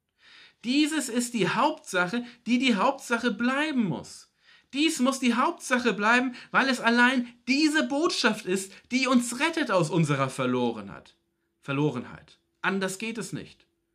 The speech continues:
Einen anderen Weg gibt es nicht. Es ist allein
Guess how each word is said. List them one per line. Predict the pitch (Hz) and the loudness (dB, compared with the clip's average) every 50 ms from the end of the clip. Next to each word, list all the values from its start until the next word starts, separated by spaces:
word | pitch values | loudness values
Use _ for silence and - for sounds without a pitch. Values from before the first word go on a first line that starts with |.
| _ _ | _ _
Einen | - 175 170 | -4 -4 -2
anderen | - 196 202 196 180 190 180 160 | 0 0 0 0 0 -2 0 0
Weg | 185 196 190 | 0 -2 -2
gibt | 190 254 240 - - | -2 -6 -6 -6 -8
es | 202 - - | -10 -10 -10
nicht. | - 95 - - - _ _ _ _ _ _ _ - - _ _ | -12 -14 -16 -18 -20 _ _ _ _ _ _ _ -20 -20 _ _
Es | - 175 180 | -8 -8 -8
ist | 175 - 160 | -6 -4 -2
allein | 175 175 175 180 180 180 | 0 0 0 0 -2 -4